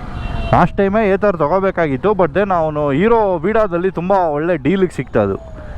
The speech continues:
ಏನೋ ಆಫರ್ ಇತ್ತು, ಅವ್ರದ್ದು ಮೂವತ್ತು ಸಾವಿರ ಡಿಸ್ಕೌಂಟ್ ಏನೋ ನಡೀತಾ ಇತ್ತು ಆ ಟೈಮಲ್ಲಿ, ಅದಕ್ಕೆ ತೊಗೊಂಡ್ವಿ. ಅದು ಚೆನ್ನಾಗಿದೆ ಗಾಡಿ, ಇಲ್ಲ ಅಂತಿಲ್ಲ.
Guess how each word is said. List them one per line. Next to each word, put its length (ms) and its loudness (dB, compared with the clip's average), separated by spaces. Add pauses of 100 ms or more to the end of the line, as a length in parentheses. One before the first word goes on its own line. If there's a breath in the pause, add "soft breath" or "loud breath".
(380 loud breath)
ಏನೋ 260 4
ಆಫರ್ 260 0
ಇತ್ತು, 200 0
ಅವ್ರದ್ದು 320 2
ಮೂವತ್ತು 320 0
ಸಾವಿರ 160 2
ಡಿಸ್ಕೌಂಟ್ 400 -2
ಏನೋ 140 0
ನಡೀತಾ 320 2
ಇತ್ತು 160 2
ಆ 40 2
ಟೈಮಲ್ಲಿ, 500 2
ಅದಕ್ಕೆ 320 2
ತೊಗೊಂಡ್ವಿ. 340 2
ಅದು 140 4
ಚೆನ್ನಾಗಿದೆ 540 0
ಗಾಡಿ, 220 0
ಇಲ್ಲ 140 -2
ಅಂತಿಲ್ಲ. 300 -2